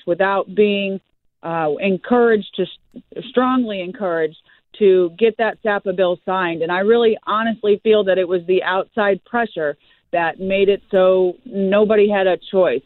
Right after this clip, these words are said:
They had to get this done for us this year,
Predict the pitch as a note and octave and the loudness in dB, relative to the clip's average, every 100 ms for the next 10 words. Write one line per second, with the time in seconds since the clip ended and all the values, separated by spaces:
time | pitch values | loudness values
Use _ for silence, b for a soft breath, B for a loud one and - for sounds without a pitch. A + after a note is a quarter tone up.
0 | - F#3 F3 - G3+ G#3 G3+ G#3 F#3 F#3+ | 0 2 2 -4 -4 -2 -2 -2 0 0
1 | - F3+ E3 F#3 F#3 F3+ F#3 F3+ - F3 | 0 -4 0 -2 -2 -2 0 0 0 -6
2 | D#3 G3 G3+ | -2 0 0